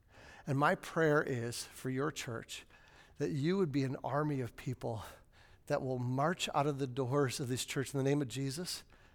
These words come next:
not because you're great, not because Jonathan's great, not because the church is great,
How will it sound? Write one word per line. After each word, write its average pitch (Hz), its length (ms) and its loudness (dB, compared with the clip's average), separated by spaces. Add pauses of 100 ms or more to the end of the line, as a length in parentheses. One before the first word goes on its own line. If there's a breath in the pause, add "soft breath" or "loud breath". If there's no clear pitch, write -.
(400 soft breath)
not 214 240 6
because 147 340 2
you're 170 140 4
great, 165 400 0 (240)
not 160 180 4
because 160 220 0
Jonathan's 143 480 2
great, 135 280 0 (400 loud breath)
not 180 140 4
because 170 220 0
the 156 80 -4
church - 340 -2
is 117 100 -4
great, 117 280 -6